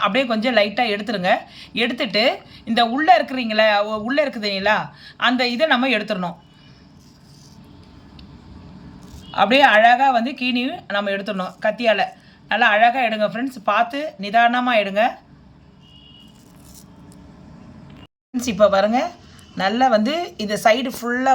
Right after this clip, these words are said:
வந்து ரிமூவ் பண்ணிடுங்க. ரிமூவ் பண்ணிட்டு நைஸா இது அப்படியே நைஃபை வச்சுக்கிட்டு அப்படியே வந்து இது, இந்த மேங்கோ சீட்ஸை வந்து மெதுவா நம்ம கையால அப்படியே எடுக்கிற வழியை பாருங்க ஃப்ரெண்ட்ஸ். இது பாருங்க, அப்படியே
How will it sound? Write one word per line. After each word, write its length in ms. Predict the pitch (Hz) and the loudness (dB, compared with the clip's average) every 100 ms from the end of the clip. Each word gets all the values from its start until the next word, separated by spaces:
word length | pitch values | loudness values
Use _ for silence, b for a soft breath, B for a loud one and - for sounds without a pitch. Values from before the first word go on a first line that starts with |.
| 226 | 2
வந்து 180 | 226 330 277 | 0 0 0
ரிமூவ் 220 | 220 247 226 | 0 0 0
பண்ணிடுங்க. 360 | 196 185 190 233 - - b b b - | -2 -2 2 0 0 -16 b b b -10
ரிமூவ் 260 | 214 277 254 | -4 -2 -2
பண்ணிட்டு 320 | 214 196 226 320 349 196 | -2 -2 -2 -2 -4 -4
நைஸா 400 | 202 233 240 269 254 214 214 | -2 -2 -4 2 4 6 4
இது 80 | 233 214 | 4 2
அப்படியே 260 | 190 269 214 190 | 0 -2 -2 -2
நைஃபை 300 | 220 247 262 | -4 -4 -4
வச்சுக்கிட்டு 440 | 214 214 226 214 254 359 - b b b b - 196 | -4 -6 -8 -6 -6 -6 -14 b b b b -6 -4
அப்படியே 220 | 196 262 | -2 -2
வந்து 180 | 233 254 285 | -2 -6 -6
இது, 160 | 214 214 208 202 196 190 185 - _ - - _ - - - - - B B - 214 | -6 -4 -2 -2 -2 -4 -10 -20 _ -20 -20 _ -20 -20 -20 -20 -20 B B -8 0
இந்த 100 | 220 220 | 2 4
மேங்கோ 280 | 247 269 262 | 4 2 -2
சீட்ஸை 280 | 254 262 247 214 | -2 -4 -2 -2
வந்து 160 | 208 294 381 b b b | -2 -4 -6 b b b
மெதுவா 360 | 220 214 262 302 269 | -6 -4 0 2 2
நம்ம 140 | 220 214 | 0 0
கையால 340 | 208 247 247 269 381 - _ _ _ - - - - _ - _ - | 0 2 2 2 -2 -12 _ _ _ -20 -18 -18 -20 _ -20 _ -6
அப்படியே 220 | 202 233 233 | -2 2 0
எடுக்கிற 220 | 226 247 214 | 2 0 0
வழியை 160 | 220 196 | 0 0
பாருங்க 220 | 185 175 | 0 0
ஃப்ரெண்ட்ஸ். 260 | 165 156 - | -6 -8 -10
இது 100 | 170 180 | -8 -4
பாருங்க, 200 | 175 175 170 - - b b b | -4 -4 -10 -18 -20 b b b
அப்படியே 200 | 175 226 | -4 -4